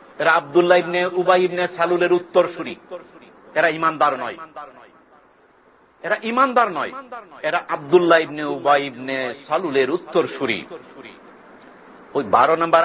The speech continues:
আয়াতের দিকে যদি একটু আমরা ফিরে তাকাই, সেই কানকার ভাষা গতকালকে যে আল-, আলোচনা করেছিলাম, ভাষার ভঙ্গিটাই এমন।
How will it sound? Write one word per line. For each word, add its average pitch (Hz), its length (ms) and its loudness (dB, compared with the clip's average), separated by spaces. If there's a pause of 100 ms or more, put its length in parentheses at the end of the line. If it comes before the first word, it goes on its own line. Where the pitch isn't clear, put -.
আয়াতের 147 500 -2 (800)
দিকে 143 260 -2 (560)
যদি 139 180 0
একটু 139 280 0
আমরা 139 200 2
ফিরে 139 260 0
তাকাই, 120 400 2 (600)
সেই 170 220 -8
কানকার 170 520 0
ভাষা 139 380 -4
গতকালকে 139 540 -4
যে 127 120 0
আল-, 117 240 0
আলোচনা 131 380 -4
করেছিলাম, 110 520 -2 (600)
ভাষার 170 420 2
ভঙ্গিটাই 170 800 -2
এমন। 165 480 -2